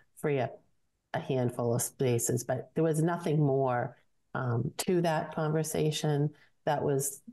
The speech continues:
how he, he described it. Um, as far as a few other things with the parking, um, right now, if you go to Town Hall, what I had brought up is when you go to Town Hall now, if there aren't po-, spots right in the front, um, and don't forget, this is when,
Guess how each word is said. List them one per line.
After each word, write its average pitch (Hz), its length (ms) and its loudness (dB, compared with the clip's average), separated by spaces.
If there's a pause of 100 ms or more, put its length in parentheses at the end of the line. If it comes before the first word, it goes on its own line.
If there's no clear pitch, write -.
(120)
how 139 220 0
he, 131 380 0
he 139 160 2
described 131 600 -2
it. 139 200 -2 (580)
Um, 147 380 -2
as 156 240 0
far 156 300 -2
as 147 260 -2
a 156 60 -2
few - 240 0
other 151 260 0
things 135 420 0
with - 120 -6
the 127 60 -4
parking, 143 600 -2 (500)
um, 147 300 0
right 165 180 0
now, 160 140 0
if 151 100 -2
you 147 60 0
go 151 100 2
to 143 100 0
Town 135 300 -2
Hall, 131 580 -2 (240)
what 147 160 0
I 147 160 2
had 151 160 0
brought 127 200 0
up 123 160 -2
is 127 160 -2
when 135 100 2
you 131 60 0
go 143 80 0
to 139 100 0
Town 131 240 -4
Hall 131 160 0
now, 139 460 0 (320)
if 151 100 -4
there 143 200 0
aren't - 220 -4
po-, - 320 -4
spots - 440 -4
right 143 160 0
in 135 160 0
the 147 80 -2
front, 165 440 -4 (260)
um, 135 220 0
and 160 80 2
don't 175 160 0
forget, 151 180 0
this 151 160 -2
is 135 140 -2
when, - 260 -2